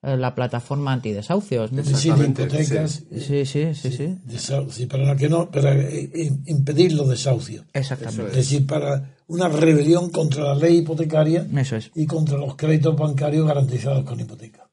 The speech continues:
Speaker 1: Eso es, contra la ejecución hipotecaria.
Speaker 2: Eso es, que no se ejecuten las hipotecas, que sea solamente, pues, recomendación hipotecaria, no
Speaker 1: Mm.
Speaker 2: ejecución.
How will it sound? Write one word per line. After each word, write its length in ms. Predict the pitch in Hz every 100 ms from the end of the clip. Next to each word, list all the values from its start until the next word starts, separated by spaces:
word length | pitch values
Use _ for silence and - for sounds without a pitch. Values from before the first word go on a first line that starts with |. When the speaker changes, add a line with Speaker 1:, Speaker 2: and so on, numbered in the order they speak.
| _
Speaker 1:
Eso 160 | 127 135
es, 80 | 123
contra 280 | 123 120 120
la 80 |
ejecución 440 | 120 127 127 175 156
hipotecaria. 640 | 139 123 107 - 80 80
Speaker 2:
Eso 280 | 151 135 110
es, 80 | 107
que 120 | -
no 120 | 135
se 120 | 139 123
ejecuten 480 | 123 139 165 156
las 120 | 139 143
hipotecas, 500 | 135 131 131 - -
que 160 | 131
sea 380 | 131 143 147 139 - _ _
solamente, 720 | - 123 139 143 151 135 160 151
pues, 300 | 131 123 -
recomendación 880 | 139 156 139 135 127 131 - 165 135
hipotecaria, 640 | 131 - 127 - 120 - - _
no 280 | 139 139 -
Speaker 1:
Mm. 60 | 139
Speaker 2:
ejecución. 520 | 131 139 135 - 123